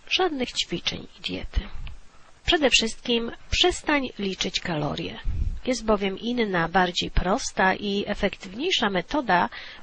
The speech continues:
by schudnąć. Istnieje bowiem siedem zasad, dzięki którym,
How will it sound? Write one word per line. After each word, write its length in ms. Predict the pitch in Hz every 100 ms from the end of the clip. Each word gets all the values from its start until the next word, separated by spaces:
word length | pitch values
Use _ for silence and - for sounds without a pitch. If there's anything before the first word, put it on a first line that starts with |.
| -
by 80 |
schudnąć. 760 | 294 - 165 - 151 - - - - - - - -
Istnieje 460 | 180 - 302 277 190
bowiem 400 | 185 170 170 -
siedem 380 | 254 269 320
zasad, 560 | 233 151 - - - - - - - -
dzięki 340 | 208 214 262
którym, 560 | - 202 151 - 190